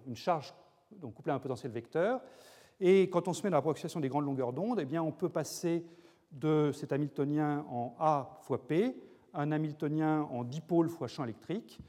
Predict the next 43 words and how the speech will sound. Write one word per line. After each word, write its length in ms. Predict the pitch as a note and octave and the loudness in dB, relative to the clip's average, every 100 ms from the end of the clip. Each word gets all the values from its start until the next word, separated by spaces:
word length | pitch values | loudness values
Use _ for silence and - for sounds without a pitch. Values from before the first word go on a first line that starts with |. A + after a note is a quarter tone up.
| _ _ _ | _ _ _
Et 400 | F3 D3+ D#3 D#3 - | 0 2 2 0 -4
ça, 300 | - D#3 D#3 | -2 2 2
eh 20 | |
bien, 120 | C#3+ | 0
c'est 140 | - | -4
exactement 340 | C#3 E3 E3+ F#3+ | -2 -2 -2 -6
cette 260 | - - - | -6 -14 -12
transformation 420 | D3+ D3+ B2+ D#3+ | -8 -6 -4 -6
qu'on 140 | D3 | -6
fait. 180 | - A2 | -8 -12
C'est-à-dire 420 | - B2 A2+ A2+ - | -16 -16 -12 -12 -8
que, 240 | A#2 B2+ D#3+ | -8 -8 -12
oh, 100 | C3 | -12
le, 240 | A#2+ A2+ | -10 -12
le, 160 | C#3 D#3 D#3+ - D#3 - - D3+ | -12 -14 -16 -20 -20 -20 -18 -12
la 120 | A#2 | -8
dérivée 580 | A2 E3+ E3 D#3 E3 E3 - - - - | 0 0 2 2 2 0 -12 -20 -20 -12
du 80 | C#3 | -8
potentiel 440 | - D3 C3+ C#3 | -4 -2 0 0
vecteur 680 | A#2 B2 - D3 E3+ A3 G#3+ - - _ _ | -2 -4 -2 0 2 0 -4 -10 -20 _ _
est 240 | G3+ E3 E3+ | -2 0 0
au 60 | E3 | -4
signe 280 | - E3+ D#3 | -4 -4 -6
près 280 | - E3 C3+ | -2 0 2
égale 200 | C#3 A#2+ | 0 -2
au 80 | |
champ 160 | A2 C#3 | -4 -6
électrique. 560 | A2+ - E3 G#3+ - - _ _ - | -6 -6 -6 -6 -8 -20 _ _ -8
Et 240 | D#3+ C#3+ | -2 0
l'action 300 | B2+ C#3 D3+ | 0 -2 0
d'un 80 | C#3 | -2
champ 160 | B2+ D3 | -2 -2
électrique 340 | B2+ - C#3 | -4 -4 -8
sur 140 | - A2 | -8 -12
une 80 | |
charge, 360 | G#2 C#3+ F3+ D#3 | -2 2 4 2
eh 40 | |
bien, 200 | A2 C3 | -4 -4
c'est 200 | C3+ - | -4 -8
simplement 480 | A#2 A#2 - A2 D3 | -10 -12 -12 -10 -8
ce 160 | E3 B2+ | -8 -10
moins 240 | A#2 A#2+ | -8 -8
X 380 | A2 C#3+ - - | -8 -12 -16 -20